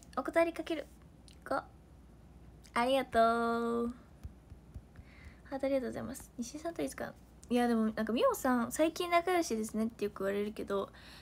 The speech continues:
まあ確かに最近一緒にいるだけで、なんか、先輩で初めて話したのもミオさんだし、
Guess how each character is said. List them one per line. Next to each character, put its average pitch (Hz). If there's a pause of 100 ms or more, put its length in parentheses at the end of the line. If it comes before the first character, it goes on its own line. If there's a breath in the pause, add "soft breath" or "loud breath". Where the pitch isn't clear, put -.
(120)
ま 233
あ -
確 254
か 214
に 220
最 330
近 330
一 320
緒 311
に 311
い 294
る 285
だ 285
け 285
で、 226 (320)
な 104
ん -
か、 - (840 loud breath)
先 269
輩 269
で 277
初 269
め 254
て 240
話 226
し - (240)
た 208
の 202
も 202
ミ 226
オ 110
さ -
ん 104
だ -
し、 -